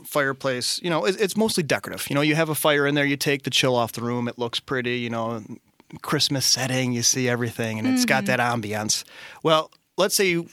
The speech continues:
Speaker 1: you want something that's gonna be more energy efficient, that's gonna produce heat, actually be a heat source and be functioning. Let's say you've got a lot of square footage. Maybe you're on L P gas and you're worried about the
Speaker 2: Mm.
Speaker 1: price of it going up. Let's say, um,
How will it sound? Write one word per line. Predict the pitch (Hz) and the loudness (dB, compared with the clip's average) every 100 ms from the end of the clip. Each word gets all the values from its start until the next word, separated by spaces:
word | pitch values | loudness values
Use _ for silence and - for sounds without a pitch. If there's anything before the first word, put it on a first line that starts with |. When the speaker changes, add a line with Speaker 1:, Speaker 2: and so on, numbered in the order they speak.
| _ | _
Speaker 1:
you | 160 127 156 | -10 -4 -2
want | 170 160 151 | 0 0 0
something | 143 127 | -4 -2
that's | 120 | -4
gonna | - 117 | -2 -2
be | 113 | -2
more | 113 117 - _ _ _ - | -2 -2 -4 _ _ _ 0
energy | 143 151 139 | 2 2 2
efficient, | 127 123 107 82 | 0 -2 -4 -4
that's | - | -6
gonna | 117 117 | -6 -6
produce | - 120 135 139 - | -4 -2 0 0 -2
heat, | 156 - 139 | -4 -6 -4
actually | 190 247 | -2 -2
be | 202 202 | 0 -2
a | |
heat | 147 185 180 | -2 -6 -2
source | - - 135 - - - _ - | 0 2 2 0 0 -2 _ -6
and | 120 | -4
be | 131 | -2
functioning. | 131 - 165 - 92 101 | -2 0 2 0 -4 -6
Let's | 131 - | -4 0
say | 147 | 0
you've | 139 | 2
got | 147 | 0
a | 135 | 2
lot | 135 | 2
of | 143 | 0
square | - 151 | 0 -2
footage. | 131 156 135 - - - - - | 0 -2 -2 -4 -10 -14 -18 -10
Maybe | 110 123 123 | -4 -2 0
you're | 123 131 | 0 0
on | 131 123 139 | 0 -2 -2
L | 143 | -4
P | - 139 | -2 0
gas | 123 127 123 - | 2 4 4 0
and | 110 | 0
you're | 110 117 113 | -2 -2 -2
worried | 113 127 | -2 -2
about | 120 123 | 0 -4
the | 170 | -4
Speaker 2:
Mm. | 156 | -6
Speaker 1:
price | 135 120 | -6 -6
of | 120 | -6
it | 123 | -4
going | 127 127 127 127 | -2 -2 -2 -4
up. | 107 - | -6 -10
Let's | 110 - | -8 -6
say, | 120 113 107 - - - - | -4 -6 -8 -14 -20 -18 -6
um, | 107 113 107 | -2 -2 -4